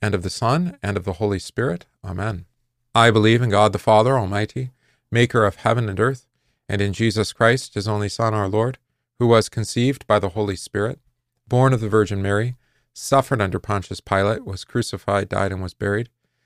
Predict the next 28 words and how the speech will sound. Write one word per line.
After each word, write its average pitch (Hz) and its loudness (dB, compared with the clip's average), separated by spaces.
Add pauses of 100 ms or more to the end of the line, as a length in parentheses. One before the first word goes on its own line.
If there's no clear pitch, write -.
He 123 0
descended 123 0
into 98 -4
hell. 123 -2 (300)
The 110 -4
third 123 2
day 110 6
he 95 -2
rose 101 2
again 95 -4
from 95 -10
the 92 -6
dead. 120 -4 (460)
He 107 0
ascended 107 0
into 95 -4
heaven 135 -2 (240)
and 92 -4
sits - -6
at 98 -2
the 98 -2
right 104 2
hand 113 -2
of 143 -12
God 104 4
the 98 -4
Father 101 0
Almighty. 104 -4